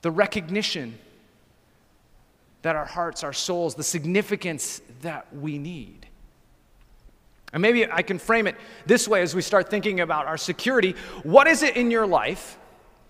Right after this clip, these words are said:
that if you lost it, you would start to feel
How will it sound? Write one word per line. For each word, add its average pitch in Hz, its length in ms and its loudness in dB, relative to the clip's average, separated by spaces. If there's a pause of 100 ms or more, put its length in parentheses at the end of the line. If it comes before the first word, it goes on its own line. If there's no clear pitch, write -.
(400)
that 208 180 2
if 254 240 0
you 240 240 2
lost 214 680 0
it, 123 400 -8 (1160)
you 202 180 2
would 240 140 0
start 240 460 0
to 226 80 0
feel 226 640 2